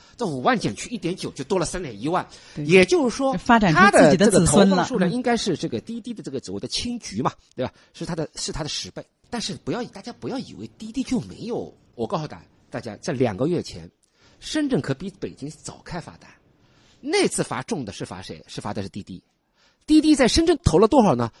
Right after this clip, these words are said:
Speaker 1: 多投了两万辆。
Speaker 2: 嗯。
Speaker 1: 所以说明什么呢？
Speaker 2: 都想占地盘儿。
Speaker 1: 都想占地盘儿。
Speaker 2: 嗯。
Speaker 1: 也就是说，在一个新的竞争环境内，谁都不让谁。这个时候大家，哎，就想突破这个规范。可问题是现在有几个大家都要说。第一个，这个城市所谓的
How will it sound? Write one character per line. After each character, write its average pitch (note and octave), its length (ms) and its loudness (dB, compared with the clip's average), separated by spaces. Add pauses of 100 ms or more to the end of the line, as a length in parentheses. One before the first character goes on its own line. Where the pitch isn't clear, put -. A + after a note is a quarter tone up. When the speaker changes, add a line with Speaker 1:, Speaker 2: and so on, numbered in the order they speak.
(160)
Speaker 1:
多 C#4 180 2
投 - 280 2
了 E3+ 80 4
两 G2+ 300 0
万 C3 180 -8
辆。 - 140 -20 (320)
Speaker 2:
嗯。 D#3 340 -2 (180)
Speaker 1:
所 - 160 -2
以 C#4 140 -8
说 D#4 160 -2
明 D#4 100 2
什 D#3 140 -2
么 A2 40 -8
呢？ A2 40 -8
Speaker 2:
都 G#3+ 100 8
想 D#3+ 180 2
占 E3+ 180 2
地 E3 120 0
盘 B2 220 -6
儿。 B2 140 -12
Speaker 1:
都 - 100 0
想 D#3+ 140 -2
占 D3+ 120 -12
地 - 140 -20
盘 D3+ 80 -6
儿。 - 20 -2
Speaker 2:
嗯。 - 20 -2
Speaker 1:
也 F3+ 100 2
就 D#4+ 120 -4
是 C#4+ 40 -8
说， D#4 80 -6
在 C#4+ 140 -2
一 E3+ 60 0
个 - 80 -4
新 G4+ 360 -2
的 D4 80 4
竞 A3 200 -2
争 G#3 140 -4
环 G#2 200 -8
境 C3+ 140 -8
内， B2 140 -8 (140)
谁 - 180 -10
都 D#3 100 -10
不 G3+ 100 -12
让 C4 200 -10
谁。 - 180 -18 (340)
这 A3+ 100 -8
个 D#3+ 100 -10
时 - 80 -16
候 G2 80 -14
大 G2 160 -16
家， G#2 280 -12 (560)
哎， A#2+ 220 -8 (320)
就 - 120 -10
想 F#3+ 140 -10
突 E4+ 340 -2
破 C4 240 0
这 - 100 -6
个 F#2+ 120 -8
规 A#2+ 180 -2
范。 A#2 180 -10 (480)
可 - 220 -6
问 G#3+ 180 -6
题 D3+ 140 -10
是 C3 100 -12
现 F3+ 140 -12
在 - 20 -10
有 G#3 80 -10
几 - 240 -16
个 A2+ 200 -14
大 B2+ 120 -12
家 B2 80 -14
都 A2+ 140 -14
要 F2+ 80 -14
说。 - 120 -20 (100)
第 G#3 140 -10
一 A#3+ 80 -8
个， - 160 -12
这 F#3 80 -8
个 F#3 60 -8
城 - 220 -10
市 G#3 120 -10
所 F2 220 -10
谓 A2 160 -8
的 G2 120 -10